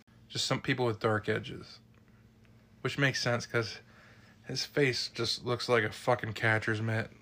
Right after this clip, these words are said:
Like, no offense, like, he's more handsome than I am, but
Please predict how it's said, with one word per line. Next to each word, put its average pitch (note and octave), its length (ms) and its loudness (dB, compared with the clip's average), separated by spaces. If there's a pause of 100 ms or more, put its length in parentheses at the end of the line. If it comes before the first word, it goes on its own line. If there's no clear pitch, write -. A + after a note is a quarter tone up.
Like, B2 140 2
no C3 160 6
offense, A#2+ 400 0
like, A2 220 0
he's A#2+ 180 -4
more A#2 140 0
handsome A2+ 280 -2
than A2+ 100 0
I A2+ 180 2
am, G#2+ 160 0
but A2 160 0